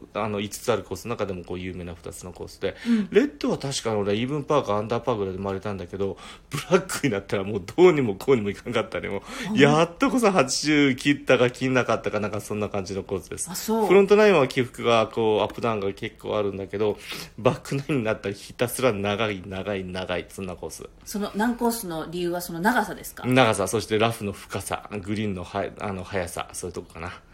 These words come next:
Speaker 1: もう難しいコースの条件ですよね。
Speaker 2: その難コース、えー、メジャーの試合ということで、
Speaker 1: うん。
Speaker 2: ピージーエーは、あの、どんな風にセッティングして、セッティングしてくると思いますか？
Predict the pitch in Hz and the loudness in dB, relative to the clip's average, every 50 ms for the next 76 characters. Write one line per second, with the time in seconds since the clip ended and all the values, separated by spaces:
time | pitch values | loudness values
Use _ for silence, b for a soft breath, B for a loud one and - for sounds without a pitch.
0 | b b b 127 123 160 127 101 107 113 113 101 - - 123 110 - 123 - - | b b b 2 4 4 4 4 4 -2 -2 -2 2 4 4 4 4 0 0 -2
1 | 107 - - 95 90 - 101 92 - - 98 87 - - 82 - 87 85 - _ | -4 -4 -4 -8 -4 -2 -4 -2 -2 -4 -6 -6 -8 -12 -14 -14 -14 -16 -18 _
2 | - - 196 - 240 220 208 214 247 262 254 - 277 262 233 226 - - 160 143 | -12 -8 -4 -2 0 2 4 4 2 2 0 -2 -2 -2 -2 -2 -4 -4 -4 -4
3 | - - - _ - - - 175 180 175 170 170 170 175 208 233 233 226 220 196 | -4 -6 -12 _ -20 -14 -10 -8 -6 -6 -6 -6 -4 -2 -2 -2 0 2 2 2
4 | 190 180 165 151 156 - - 196 180 175 - - 165 - 151 - - 147 135 196 | 2 0 -2 -4 -6 -4 -2 -2 -2 -4 -4 -8 -10 -10 -10 -10 -8 -6 -2 0
5 | 202 185 143 143 160 139 117 214 214 190 185 196 202 196 185 165 147 160 175 185 | 0 0 2 2 2 2 2 2 0 -2 0 -2 0 0 0 -2 -2 0 2 2
6 | 170 143 - - - 160 165 160 156 151 147 147 202 208 208 214 214 254 294 240 | 2 0 -2 -6 -6 -6 -6 -4 -6 -6 -4 -2 0 2 2 2 0 0 0 0
7 | 208 - 208 190 - - 180 175 - - 185 170 - - - 233 208 208 - - | 0 -2 -4 -6 -6 -8 -10 -10 -10 -10 -10 -12 -12 -10 -4 -4 -4 -4 -4 -4
8 | 196 190 180 180 185 - - - - - - 175 170 - 156 151 160 160 156 165 | -4 -2 -2 -4 -4 -6 -8 -8 -10 -8 -8 -10 -10 -10 -10 -10 -10 -10 -10 -12
9 | 185 - - 202 302 - | -14 -12 -8 -8 -8 -8